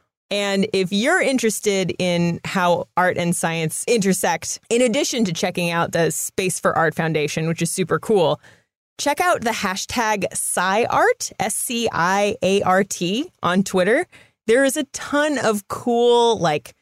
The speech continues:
art, illustrations, paintings of anything from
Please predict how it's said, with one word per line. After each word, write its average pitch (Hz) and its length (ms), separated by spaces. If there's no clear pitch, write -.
art, 294 360
illustrations, 240 920
paintings 233 920
of 175 640
anything 220 500
from 170 460